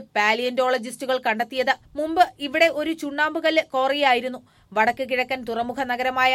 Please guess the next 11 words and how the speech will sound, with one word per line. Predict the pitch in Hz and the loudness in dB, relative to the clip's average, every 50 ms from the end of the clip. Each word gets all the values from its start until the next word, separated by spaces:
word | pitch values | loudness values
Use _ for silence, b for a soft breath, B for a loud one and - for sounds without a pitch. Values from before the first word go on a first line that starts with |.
| 254 | 0
ട്രിയേസ്റ്റയ്ക്ക് | - - 233 233 233 233 254 254 - - 254 214 277 | -2 -6 -6 -2 0 0 -2 -2 -4 -8 -8 -4 -4
സമീപമാണ് | 262 262 262 226 226 240 240 254 254 262 269 277 - | -4 -4 -4 -4 -4 -4 -4 -2 0 0 0 0 0
ഫോസിലുകൾ | - 254 220 226 240 - 254 254 262 269 277 | -2 -2 -4 -4 -4 -2 -2 0 0 0 0
കണ്ടെത്തിയ | 269 262 240 233 254 233 269 262 | 0 -2 -2 -2 -2 -2 -2 -2
പ്രദേശം. | - 262 247 226 254 262 - 285 254 b b b b | -2 -2 -2 -2 -2 -4 -4 -6 -8 b b b b
ടെത്തിഷാഡ്രോസ് | - 226 220 220 - 262 - - 277 262 254 254 220 220 262 254 262 262 - - _ - | -6 -6 -6 -6 -8 -8 -2 2 4 4 4 4 2 0 -2 -2 -2 -4 -10 -20 _ -12
ഇൻസുലാരിസ് | 220 220 220 220 277 269 262 254 254 254 262 269 254 - - _ - | -10 -8 -8 -8 -6 0 2 4 4 4 2 -2 -12 -14 -20 _ -20
സ്പീഷീസിൽപ്പെട്ടവരുടെ | - - - 254 240 240 - 277 254 254 285 269 220 262 254 226 262 254 262 254 262 247 247 214 | -20 -16 -12 -12 -10 -8 -4 -4 -4 -4 -4 -8 -6 -6 -4 -2 -2 -2 0 0 -2 -2 -4 -4
ഫോസിലുകളാണിതെന്ന് | - 233 208 220 220 - 254 254 247 247 254 254 254 262 247 254 226 202 240 277 | -4 -4 -4 -4 -4 -4 -6 -2 0 0 0 0 0 -2 -4 -6 -4 -2 -4 -4
ഗവേഷകർ | 240 233 226 226 254 254 - 285 247 262 254 | -4 -6 -4 -4 -6 -6 -6 -6 -6 -6 -4
പറയുന്നു. | - 262 240 254 254 262 254 262 | -2 -2 0 0 -2 -4 -8 -10